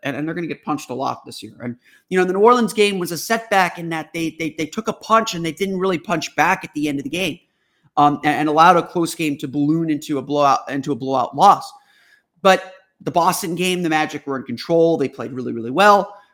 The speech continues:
The San Antonio game, sure, the Magic had their struggles. They, they, they let go of the rope a little bit defensively early, but they fought their way back in that game and gave themselves a chance to win.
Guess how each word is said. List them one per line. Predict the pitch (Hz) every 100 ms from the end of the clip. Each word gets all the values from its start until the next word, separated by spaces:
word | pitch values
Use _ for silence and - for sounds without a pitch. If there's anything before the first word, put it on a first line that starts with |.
| _ _
The | 147 131
San | - 160
Antonio | 143 190 196
game, | 180 170 165 160 147 -
sure, | - 156 120
the | -
Magic | 156 165 160
had | - 147
their | 139
struggles. | - 185 175 175 151
They, | 147
they, | 139 135
they | 131 127
let | 123 139
go | 147
of | 139
the | 127
rope | 135
a | 139
little | 139
bit | 127
defensively | 120 - 123 117 117 -
early, | 190 214
but | 190 156
they | 131
fought | _ - 170 175
their | 180
way | 160
back | 151 139 143 143
in | 147
that | 143 143
game | 139 147
and | 131
gave | 135
themselves | 127 117 135 123
a |
chance | 120 120 123
to | -
win. | 147 220 208